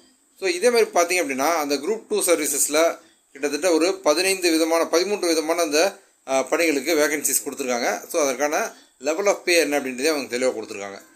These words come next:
So, நீங்க என்ன பதவிக்கு விண்ணப்பிக்கிறீங்க, அதற்கான level of pay என்ன அப்படின்றத நீங்க பார்த்துக்கலாம். So, அடுத்து வந்து குரூப் டூ சர்வீ-, டூ ஏ சர்வீசஸ்.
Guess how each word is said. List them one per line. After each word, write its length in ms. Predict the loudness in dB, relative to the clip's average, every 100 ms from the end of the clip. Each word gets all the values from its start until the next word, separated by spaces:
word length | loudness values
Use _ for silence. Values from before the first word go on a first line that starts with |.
| _ _ _
So, 80 | -4
நீங்க 200 | 0 2
என்ன 240 | 2 0
பதவிக்கு 380 | 2 2 0 0
விண்ணப்பிக்கிறீங்க, 440 | -4 -2 -4 0
அதற்கான 520 | 0 0 -2 -2 0
level 260 | 0 0 2
of 160 | 0 2
pay 100 | 0
என்ன 200 | 0 -4
அப்படின்றத 240 | -4 -4
நீங்க 260 | -4 -4 -6
பார்த்துக்கலாம். 360 | -6 -8 -8 -12 _ _ _
So, 160 | -2 0
அடுத்து 200 | 2 2
வந்து 180 | 0 -2
குரூப் 140 | -6
டூ 160 | -4 0 2
சர்வீ-, 260 | 0 -2 -8 _
டூ 100 | 0
ஏ 180 | 4 6
சர்வீசஸ். 540 | 6 2 2 2 2